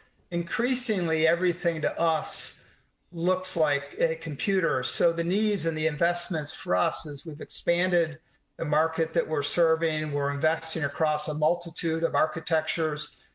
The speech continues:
a multitude of platforms, so that we can bring compute technology to more and more dev-, devices in an increasingly interconnected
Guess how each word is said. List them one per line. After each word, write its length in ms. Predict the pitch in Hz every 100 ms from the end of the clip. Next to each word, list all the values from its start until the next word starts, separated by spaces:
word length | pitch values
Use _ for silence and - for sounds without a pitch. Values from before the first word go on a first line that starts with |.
| _
a 60 | 156
multitude 580 | 156 175 180 165 175 160
of 140 | 165
platforms, 800 | - 160 156 - 160 - 147 143
so 400 | - - 185 196
that 420 | 170 156 151 -
we 140 | 170 175
can 240 | - 156
bring 540 | 151 175 180 165 160 151 - - _ _
compute 480 | - 151 - 190 185
technology 840 | 175 160 - 165 160 156 - 151
to 380 | 156 - 170 160
more 320 | 147 156 165
and 80 | 160
more 220 | 156 151
dev-, 240 | 143 156 - - - _ _
devices 1040 | 160 156 156 151 - 143 135 123 - - _ _ _ _
in 80 | 190
an 160 | 190 180
increasingly 640 | 180 - 254 - 180 175
interconnected 760 | 165 175 151 170 151 151 -